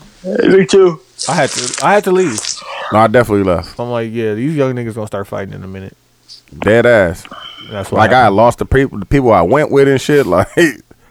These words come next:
Speaker 3: I was like, man, I'm outta here. I'm gonna go back to the
Speaker 2: I think I
Speaker 3: car, man. I didn't
Speaker 2: stayed. Me and the wife stayed and saw that whole concert.
Speaker 3: Yeah, y'all some troopers.
Speaker 2: Mm-hmm.
Speaker 1: You know, that was back when Q had hands.
Speaker 2: Never had
Speaker 3: Nah, it's, nah, it's his wrist,
Speaker 1: Hey,
Speaker 3: bro.
Speaker 1: Q, I need you to defend D J Academics.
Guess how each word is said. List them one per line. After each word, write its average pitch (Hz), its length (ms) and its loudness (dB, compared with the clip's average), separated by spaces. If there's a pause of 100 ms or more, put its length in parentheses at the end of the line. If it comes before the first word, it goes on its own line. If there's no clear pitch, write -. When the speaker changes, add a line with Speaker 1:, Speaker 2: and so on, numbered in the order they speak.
Speaker 3:
I 117 100 2
was 101 120 2
like, 90 140 2
man, 98 140 2
I'm 101 100 2
outta 73 140 -2
here. 76 60 0
I'm 101 140 0
gonna 80 120 -2
go - 20 -6
back 78 180 -8
to 73 100 -10
the 78 100 -10
Speaker 2:
I - 100 0
think - 160 2
I 185 100 4
Speaker 3:
car, 170 160 0
man. 151 100 4
I 175 40 4
didn't 170 320 2 (460)
Speaker 2:
stayed. - 80 -10
Me 180 140 4
and 208 80 2
the 160 40 4
wife 180 200 2
stayed 160 280 2
and 147 80 0
saw 139 160 0
that 143 140 2
whole 147 180 2
concert. - 640 -4 (200)
Speaker 3:
Yeah, 78 180 -10
y'all 85 260 0
some - 160 -16
troopers. - 500 -8 (720)
Speaker 2:
Mm-hmm. 107 760 -16
Speaker 1:
You 120 40 -14
know, 107 140 -10
that 120 60 0
was 127 100 -2
back 113 200 -2
when 104 120 -8
Q 120 220 -8
had 101 180 -6
hands. 104 320 -10 (1040)
Speaker 2:
Never 110 320 -6
had 107 140 -4
Speaker 3:
Nah, 95 280 0
it's, 147 100 0
nah, 98 420 0
it's 101 100 -8
his 98 140 -2
wrist, 101 240 0
Speaker 1:
Hey, 151 160 2
Speaker 3:
bro. - 60 -2
Speaker 1:
Q, 185 320 2
I 151 80 0
need 190 220 0
you 196 200 2
to 156 60 0
defend 143 540 -2
D 143 140 -2
J 135 220 -2
Academics. 120 800 -6